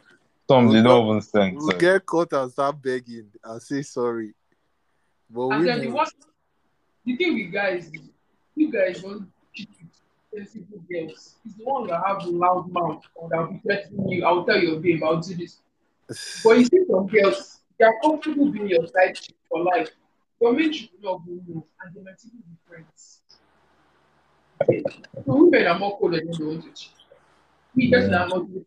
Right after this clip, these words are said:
Speaker 3: the that women cheat more. and they cheat for you, useless reasons. Like, they just be jealous of you and they want to have what you have. So that's why they grab your man.
Speaker 1: Yeah, yeah, yeah.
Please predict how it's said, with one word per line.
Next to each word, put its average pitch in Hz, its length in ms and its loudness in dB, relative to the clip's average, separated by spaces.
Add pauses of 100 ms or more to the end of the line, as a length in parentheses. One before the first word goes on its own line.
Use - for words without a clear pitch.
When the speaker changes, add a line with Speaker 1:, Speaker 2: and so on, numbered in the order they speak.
(100)
Speaker 3:
the 226 100 -4
that 160 140 4
women 170 260 -2
cheat - 260 -10
more. 156 120 -14 (1080)
and 185 100 -6
they - 80 2
cheat - 220 -8
for 190 80 -4
you, 165 360 0
useless 180 400 -2
reasons. 151 580 -14 (460)
Like, 170 260 0
they - 80 -12 (100)
just 247 200 4
be 180 60 -4 (140)
jealous 196 200 2
of 156 180 0
you 180 240 -4
and 175 180 -4
they 170 40 0
want 202 160 -2
to 160 80 -6
have 170 160 0
what 170 220 -2
you 156 140 -6
have. 202 200 -6 (280)
So - 180 -20
that's 247 200 -16
why - 140 -18
they 160 60 -20 (120)
grab 175 180 -20 (140)
your - 80 -20 (3750)
man. 85 100 -2 (260)
Speaker 1:
Yeah, 87 160 -2 (140)
yeah, - 100 -2
yeah. - 40 -10